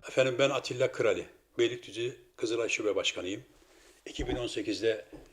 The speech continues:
buradaki görevime başladım. Daha önce Güngören Kızılay Şube Başkanlığı'nı yürütmüştüm. İki bin on sekizde de buradayım.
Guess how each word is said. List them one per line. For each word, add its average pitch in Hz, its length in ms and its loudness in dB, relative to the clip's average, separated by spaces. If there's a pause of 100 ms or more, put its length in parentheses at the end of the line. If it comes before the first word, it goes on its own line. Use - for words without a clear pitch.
(280)
buradaki 110 380 0
görevime 95 480 0
başladım. 98 460 -4 (340)
Daha 107 200 -2
önce 104 220 -2
Güngören 101 500 -2 (480)
Kızılay 98 340 0
Şube 92 280 -2
Başkanlığı'nı 90 1040 -4 (360)
yürütmüştüm. - 580 -4 (1200)
İki - 160 -6
bin 123 60 -4
on 110 100 -2
sekizde 101 360 -4
de 123 100 -2
buradayım. 95 320 0